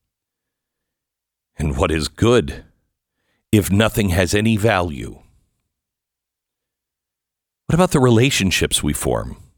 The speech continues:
sometimes for life? The love of our spouses, our children,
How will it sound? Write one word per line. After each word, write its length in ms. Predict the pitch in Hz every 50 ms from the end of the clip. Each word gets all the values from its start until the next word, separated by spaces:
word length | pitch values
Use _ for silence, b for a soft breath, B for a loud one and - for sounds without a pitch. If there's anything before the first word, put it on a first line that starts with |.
| _ _ _ _ _ -
sometimes 380 | - 175 190 185 202 170 143 -
for 160 | - 123 113
life? 500 | 113 143 175 180 107 69 - - - - _ _ _ _ _ _ _ _ _ _ _ -
The 100 | 107 120
love 160 | 127 143 127
of 140 | 131 120 104
our 120 | 107 104
spouses, 680 | 98 - - - - 170 165 160 139 - - 71 69 -
our 120 | 92 98
children, 600 | - - - - 160 156 143 104 82 64 55 58